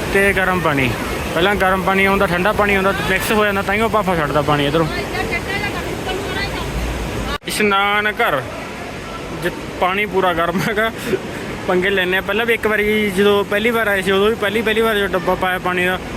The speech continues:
ਇੱਕ ਵਾਰ ਤਾਂ ਚੀਕ ਜੀ ਮਰਵਾਤੀ ਸੀ ਕਿ ਪੂਰਾ ਗਰਮ ਸੀ ਪਾਣੀ, ਤੇ ਫਿਰ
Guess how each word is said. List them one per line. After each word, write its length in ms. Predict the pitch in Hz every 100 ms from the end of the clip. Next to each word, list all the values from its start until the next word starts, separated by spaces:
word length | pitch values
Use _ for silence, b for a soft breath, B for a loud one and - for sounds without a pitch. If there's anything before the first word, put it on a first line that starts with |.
| - - - -
ਇੱਕ 140 | 175 196
ਵਾਰ 80 | 196
ਤਾਂ 100 | 190
ਚੀਕ 220 | 196 185
ਜੀ 120 | 208
ਮਰਵਾਤੀ 400 | 202 175 165 170
ਸੀ 120 | 190
ਕਿ 140 | 208 185 - 175
ਪੂਰਾ 180 | 185
ਗਰਮ 240 | 180 180 180
ਸੀ 80 | 175
ਪਾਣੀ, 280 | 180 208 208 - - - - - - - -
ਤੇ 80 | 180 175 165 160 156 151 143
ਫਿਰ 180 | 175